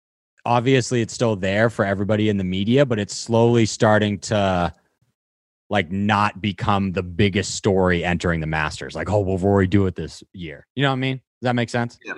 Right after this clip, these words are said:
Speaker 2: makes sense. But also, like, Tiger today in his press conference said he wanted to go. He, he said it was just nice to be at Augusta to thank everyone for everything they've done for him the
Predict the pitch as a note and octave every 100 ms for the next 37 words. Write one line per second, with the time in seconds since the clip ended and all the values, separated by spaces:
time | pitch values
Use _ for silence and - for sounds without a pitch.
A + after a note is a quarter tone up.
0 | - - D3+ - G3+ G3 C3+ D3 D#3+ F3
1 | E3 B2 A#2 A#2 - C3+ D3 D3 D3 C#3+
2 | C3+ A#2+ B2+ A#2+ C3+ C3+ B2+ A2+ A2 G#2+
3 | G#2 G2 G#2+ G#2 G#2 A#2 A2+ A#2+ G#2 -
4 | A#2+ A2+ G#2+ G#2 G#2 - G#2 G#2+ G#2+ G#2
5 | G2+ G2 G#2+ F#2+ - G2 F#2+ G#2+ G#2+ A2
6 | - F#2+ G2 G2+ F#2 F#2+ F2 F#2 F#2 G2+
7 | G2+ G2+